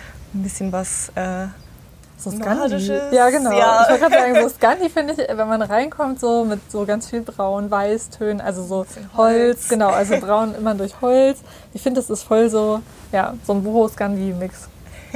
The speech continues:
Speaker 2: Passt schon sehr gut. <laughs> Und alles sehr hell. Und ich meine, du hast natürlich, der Balkon,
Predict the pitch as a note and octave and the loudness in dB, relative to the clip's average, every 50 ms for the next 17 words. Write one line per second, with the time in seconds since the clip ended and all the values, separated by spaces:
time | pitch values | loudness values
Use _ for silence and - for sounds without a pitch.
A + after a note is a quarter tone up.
0 | B3 A#3 - - D#4 - - - - - B3+ B3+ C4 B3 A#3 A3+ G#3 G#3 G#3 - | -6 -6 -2 -2 -2 -2 -2 -6 -6 -6 -8 -2 -2 -2 -2 -2 -4 -6 -6 -6
1 | D#4+ F4 F4+ C4 C4+ - - - B3+ B3 - - - G#3 - - - - C#4+ C4 | 0 0 2 2 2 0 0 0 -2 -2 -4 -8 -10 -10 -12 -12 -2 -2 -2 -2
2 | - - - D5+ - - - - - - C4 B3+ - - A#3 A#3+ B3 - G#3+ G3+ | -2 -10 -10 -10 -8 -10 -12 -2 2 2 4 4 4 4 4 4 4 2 0 0
3 | F3+ G#3+ A#3 C4 C4 - - B3 B3 A#3 A#3+ A#3 A#3 A3 G#3+ G#3+ G#3 G3+ G#3 G#3+ | 2 4 4 4 4 4 2 0 0 0 -4 -4 -2 -2 -2 -2 -2 -2 -2 -2
4 | A3 G#3+ - G#3 G3 G3 - B3 A#3+ A#3 A3+ A#3 A#3+ - G#3+ G3 F#3+ G3+ G3+ G3 | -2 -2 -4 -8 -8 -6 -4 -2 -2 0 0 -2 -2 -2 -4 -2 0 0 -2 -2
5 | - - A3 A3 A3+ A3+ A#3 A#3+ | -2 -4 -4 -2 0 0 0 -2